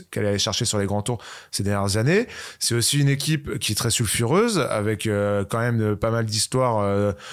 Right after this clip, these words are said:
pas très, pas très net, que ce soit du côté de la, de la direction sportive, euh, du staff, euh, et même, et même de, de, de, de certains coureurs. On se souvient du Tour de France il y a, il y a, il y a, il y a deux ans quand même. C'est, c'est tous ces éléments qui posent, euh, qui, qui posent problème,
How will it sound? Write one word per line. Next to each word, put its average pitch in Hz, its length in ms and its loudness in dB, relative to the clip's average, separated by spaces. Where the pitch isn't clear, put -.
pas 110 120 0
très, 120 240 0
pas 117 140 -2
très 127 200 0
net, 135 360 2
que 110 120 -2
ce 104 120 0
soit 123 220 0
du 110 120 -2
côté 123 320 0
de 117 80 -2
la, 110 360 2
de 104 80 0
la 110 80 2
direction 110 340 0
sportive, 117 580 -2
euh, 110 80 2
du 107 100 -2
staff, 135 400 0
euh, 107 100 2
et 104 40 2
même, 110 260 0
et 110 100 -2
même 113 160 0
de, 98 460 2
de, 95 240 0
de, 95 180 -2
de 95 140 -2
certains 98 320 -2
coureurs. 170 280 -2
On 127 40 0
se - 100 -2
souvient 98 120 -2
du 95 100 -4
Tour 95 140 -4
de 95 80 -2
France - 280 -4
il 104 40 -4
y - 20 0
a, 90 60 -4
il 107 80 -2
y - 20 2
a, 98 140 0
il 104 60 -4
y 110 60 2
a, 104 60 2
il 104 60 2
y 110 60 2
a 107 40 2
deux 107 220 0
ans 123 100 0
quand 110 160 -2
même. 196 240 0
C'est, 127 180 -2
c'est 143 180 -2
tous 247 120 -2
ces 147 220 0
éléments 147 260 2
qui 135 140 -6
posent, 131 240 0
euh, 117 240 2
qui, 113 240 -8
qui - 120 -8
posent 120 200 -2
problème, 147 460 0